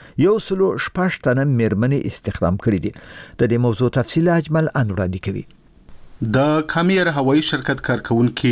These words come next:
Speaker 2: درویشت کلنې شګوفې حیدري مخکې د اونۍ شپږ ورځې په افغانستان کې دننه او بهر د استانبول، اسلام آباد او نوې ډیلي ښارونو ته الوتنې کولې. رویټرز خبري اژانس وایي اوس چې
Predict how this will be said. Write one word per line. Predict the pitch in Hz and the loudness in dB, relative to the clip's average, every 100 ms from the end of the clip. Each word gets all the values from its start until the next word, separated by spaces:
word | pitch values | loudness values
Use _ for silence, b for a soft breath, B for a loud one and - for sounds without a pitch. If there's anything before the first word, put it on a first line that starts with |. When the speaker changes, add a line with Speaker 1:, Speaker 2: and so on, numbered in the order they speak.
| 113 | 2
Speaker 2:
درویشت | 107 95 92 - | 0 0 -2 0
کلنې | 101 110 107 | 2 2 2
شګوفې | - 101 101 113 104 | 0 0 0 2 0
حیدري | 107 101 101 104 101 | 0 0 2 4 4
مخکې | 107 - - | 2 -4 -2
د | 95 | 2
اونۍ | 101 104 - | 2 2 0
شپږ | - 135 113 | -2 -2 0
ورځې | 87 85 | -2 -2
په | 90 87 | -4 -4
افغانستان | 95 90 - 92 | -4 -2 0 -2
کې | 82 85 | -2 -2
دننه | 87 117 131 | 0 2 2
او | 120 | 2
بهر | 123 131 127 B B B B B | 0 0 -4 B B B B B
د | 117 113 | -2 0
استانبول، | 117 110 113 120 107 | 2 2 4 2 2
اسلام | - 101 98 | 0 0 2
آباد | 107 107 101 | 0 -2 -2
او | 90 | 0
نوې | 95 131 123 | 2 4 2
ډیلي | 101 104 | 2 -2
ښارونو | - 87 92 92 104 | -4 -4 -2 -2 0
ته | 101 | 0
الوتنې | 98 104 - 78 - | 0 -2 -4 -6 -8
کولې. | 90 95 - - - - - B B B B B 123 | -6 -6 -8 -18 -20 -20 -20 B B B B B 2
رویټرز | 131 - 110 - | 2 0 -4 -2
خبري | 120 120 | 0 2
اژانس | 110 123 113 - | 2 0 0 0
وایي | 113 110 | 2 2
اوس | 110 | 0
چې | - | 0